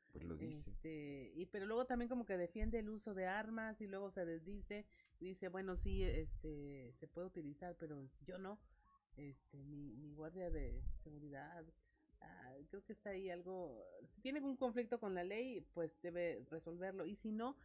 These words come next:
Speaker 2: y, y legalmente no tiene impedimento como candidato por haberle disparado a alguien y matarlo
Speaker 1: En
Speaker 2: en su
Speaker 1: defensa
Speaker 2: caso.
Speaker 1: propia, bueno, pues decir, "Bueno,
Speaker 2: Ah,
Speaker 1: pues
Speaker 2: sí.
Speaker 1: sí lo hice ya,
Speaker 2: Claro.
Speaker 1: y lo que dije, sí lo dije",
Speaker 2: Ujú.
Speaker 1: ¿verdad? Pero ahora dice que no dijo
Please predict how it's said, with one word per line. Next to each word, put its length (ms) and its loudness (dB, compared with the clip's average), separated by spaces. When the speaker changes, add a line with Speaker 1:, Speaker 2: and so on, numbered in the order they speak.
Speaker 2:
y, 160 0
y 480 4
legalmente 600 2
no 120 2
tiene 160 2
impedimento 580 0
como 240 -4
candidato 440 -2
por 200 -4
haberle 280 2
disparado 440 0
a 40 2
alguien 280 0
y 60 2
matarlo 380 2
Speaker 1:
En 60 8
Speaker 2:
en 40 4
su 60 4
Speaker 1:
defensa 300 8
Speaker 2:
caso. 60 10
Speaker 1:
propia, 320 8
bueno, 240 8
pues 200 -4
decir, 300 -2
"Bueno, 220 0
Speaker 2:
Ah, 60 -8
Speaker 1:
pues 140 0
Speaker 2:
sí. 60 0
Speaker 1:
sí 100 4
lo 180 4
hice 360 10
ya, 280 8
Speaker 2:
Claro. 200 -2
Speaker 1:
y 120 8
lo 240 8
que 120 10
dije, 380 4
sí 180 8
lo 180 8
dije", 380 6
Speaker 2:
Ujú. 540 -4
Speaker 1:
¿verdad? 380 4
Pero 260 10
ahora 300 12
dice 340 12
que 100 6
no 200 10
dijo 360 2